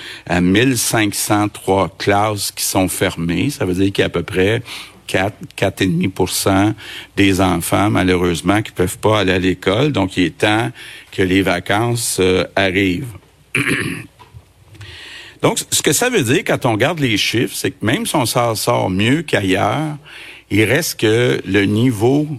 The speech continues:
euh, la propagation du virus est quand même forte au Québec. Et, euh, c'est difficile dans beaucoup d'hôpitaux. En plus, on est rendu à sept mille quatre cent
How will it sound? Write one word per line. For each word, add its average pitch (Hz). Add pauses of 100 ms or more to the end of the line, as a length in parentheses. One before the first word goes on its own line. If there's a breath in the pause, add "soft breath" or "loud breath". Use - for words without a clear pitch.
(300)
euh, 82
la -
propagation 131
du 90
virus 95
est 92
quand 98
même 95
forte -
au 92
Québec. 92 (680 loud breath)
Et, 156
euh, 90
c'est -
difficile 160
dans 101
beaucoup 110
d'hôpitaux. 117
En 107
plus, 170 (340 loud breath)
on 104
est 110
rendu 107
à 120
sept -
mille 139
quatre -
cent 104